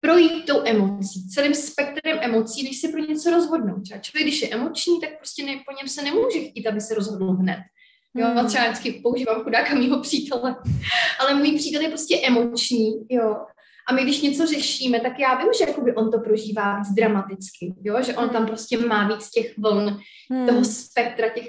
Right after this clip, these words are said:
Speaker 1: emocí, ale zároveň já na něj třeba nemůžu pospíchat s rozhodováním. Já musím si počkat, až on si projde a
Speaker 2: Jo.
Speaker 1: teprve ve chvíli ten člověk, co má emoční autoritu, pocítí emoční jako klid, jasno,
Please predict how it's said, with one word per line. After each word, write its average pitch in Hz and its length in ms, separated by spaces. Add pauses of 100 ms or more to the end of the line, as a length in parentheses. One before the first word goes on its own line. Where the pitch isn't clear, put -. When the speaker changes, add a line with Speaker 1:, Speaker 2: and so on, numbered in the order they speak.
Speaker 1:
emocí, 214 600
ale 240 160
zároveň 247 720 (280)
já 262 80
na 262 60
něj 269 140
třeba 277 220
nemůžu 269 440
pospíchat 262 420
s 262 80
rozhodováním. 196 640
Já 240 60
musím 226 240
si - 140
počkat, 349 400
až - 180
on 208 120
si - 100
projde 320 340 (480)
a 240 40
Speaker 2:
Jo. 247 60
Speaker 1:
teprve 311 280
ve 294 120
chvíli 254 200
ten 254 200
člověk, 262 320
co - 120
má 240 160
emoční 247 460
autoritu, - 460 (240)
pocítí 254 560
emoční 233 420
jako - 300
klid, 202 340
jasno, - 720